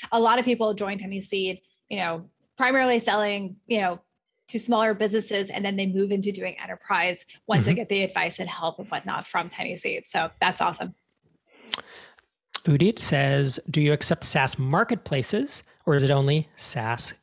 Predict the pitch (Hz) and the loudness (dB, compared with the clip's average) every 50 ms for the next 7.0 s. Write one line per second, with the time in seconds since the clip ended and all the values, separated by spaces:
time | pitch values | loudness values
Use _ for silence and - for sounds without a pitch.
0 | - - - - - 190 190 - 139 - - - - - - - - - - - | -8 -8 -6 -2 0 0 0 0 -2 -4 -4 -6 -6 -8 -8 -10 -10 -12 -20 -20
1 | - - - 147 123 123 156 143 143 139 135 127 - - - 175 175 190 196 190 | -12 -2 0 0 2 4 4 4 6 4 4 2 2 0 2 4 4 4 6 6
2 | 180 180 180 180 180 180 180 180 175 - - - 160 139 131 127 127 143 175 214 | 6 6 6 4 4 4 4 4 4 2 2 2 2 2 2 2 0 0 -2 -4
3 | 226 - - - _ _ - _ _ _ _ - - 135 131 - - - - - | -6 -8 -10 -12 _ _ -20 _ _ _ _ -2 0 0 0 0 -4 -8 -8 0
4 | - 165 165 165 156 147 139 151 202 208 156 127 120 120 135 147 139 - - 151 | 2 4 4 4 4 4 4 4 6 6 6 4 4 4 4 2 2 2 2 2
5 | 131 135 - 180 - - - 175 143 131 135 127 127 123 135 - - 151 - - | 2 2 2 0 0 0 2 0 2 2 2 2 2 2 0 0 -2 -4 -2 0
6 | 131 120 - - - 131 - 143 120 - 135 123 120 127 147 190 180 - 240 269 | 0 0 0 -2 -4 -4 -4 -4 -2 -2 0 0 2 2 2 0 0 -2 -4 -8